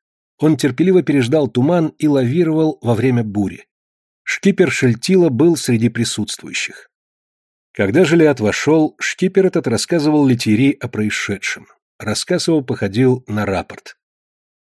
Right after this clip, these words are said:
К утру, когда буря кончилась, шкипер Шельтила услышал в море мычание. Этот звук пастбищ посреди воды поразил его.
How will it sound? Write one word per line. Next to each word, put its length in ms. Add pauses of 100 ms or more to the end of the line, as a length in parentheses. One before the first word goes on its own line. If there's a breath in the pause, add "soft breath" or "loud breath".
К 80
утру, 280
когда 300
буря 280
кончилась, 800
шкипер 420
Шельтила 640
услышал 520
в 80
море 280
мычание. 640 (440)
Этот 240
звук 420
пастбищ 560
посреди 380
воды 300
поразил 580
его. 200